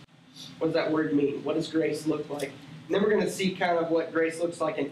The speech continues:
action. We're gonna see the gentleness, the refuge, and the power of grace. So I've got the definition,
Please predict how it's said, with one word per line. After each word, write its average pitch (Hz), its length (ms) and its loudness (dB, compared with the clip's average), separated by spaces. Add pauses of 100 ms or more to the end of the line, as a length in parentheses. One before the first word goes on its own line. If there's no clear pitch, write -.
action. 160 500 -2 (380)
We're 190 80 -6
gonna 175 80 -2
see 190 100 2
the 156 100 2
gentleness, 208 880 2 (240)
the 156 80 0
refuge, 160 760 0 (220)
and 147 100 -2
the 143 80 2
power 151 440 0 (280)
of 139 140 -4
grace. - 460 -4 (340)
So 170 120 4
I've 165 80 2
got 175 180 2
the 160 80 0
definition, 185 800 2